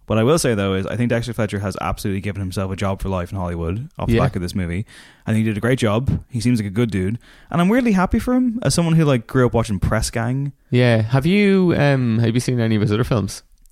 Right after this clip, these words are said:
Speaker 1: Uh, I've seen Wild Bill.
Speaker 2: Which kinda looks like a by the numbers
Speaker 1: It's not bad.
Speaker 2: crime. It's
Speaker 1: It
Speaker 2: got a
Speaker 1: ha-,
Speaker 2: good
Speaker 1: it
Speaker 2: cast, isn't
Speaker 1: has
Speaker 2: it?
Speaker 1: its moments, yeah. I haven't seen Sunshine on Leith, which is the one that Kermode referenced and said that
Speaker 2: I have seen that.
Speaker 1: Right.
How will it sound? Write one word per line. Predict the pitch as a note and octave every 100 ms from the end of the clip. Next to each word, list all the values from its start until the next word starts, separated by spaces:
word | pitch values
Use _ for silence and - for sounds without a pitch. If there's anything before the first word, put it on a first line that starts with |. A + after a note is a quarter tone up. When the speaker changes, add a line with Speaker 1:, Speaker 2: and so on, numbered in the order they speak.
| -
Speaker 1:
Uh, | C#3 C3+ C3+ -
I've | C3+ C3
seen | E3 D#3+ C3+
Wild | B2+ B2 A2+
Bill. | A2 G2 D2 G#2 _ - _
Speaker 2:
Which | - A2 - - _
kinda | - G#2+ G2
looks | F#2+ -
like | -
a | F#2 _ _
by | A2 F#2
the | F#2
numbers | F#2+ F#2+ F2+ -
Speaker 1:
It's | G3
not | C4+
bad. | D#4+ D4+
Speaker 2:
crime. | A#2 A2+ -
It's | -
Speaker 1:
It |
Speaker 2:
got | D4
a | F#4+
Speaker 1:
ha-, | G#3+
Speaker 2:
good | G#3 D#3+ E3+
Speaker 1:
it |
Speaker 2:
cast, | C#3+ A#2+
isn't | B2+ G3
Speaker 1:
has | F#3+
Speaker 2:
it? |
Speaker 1:
its | D#3+
moments, | D#3 D3+ C3 F2+ F#2+
yeah. | A2 E2
I |
haven't | C3 D3+ D3
seen | C#3
Sunshine | A#2+ B2+ A#2 A#2
on | G#2+ G2+
Leith, | G#2 -
which | F#2+ G#2
is | G2
the |
one | G2 F#2
that |
Kermode | - G2+ F#2
referenced | F#2+ F2 E2+ F#2
and | F#2+
said | G2
that | A2
Speaker 2:
I | G#2+ G#2 G2+ G2+
have | G#2+
seen | C#3 G2+
that. | F#2+ A2 - -
Speaker 1:
Right. | G#2 D#2+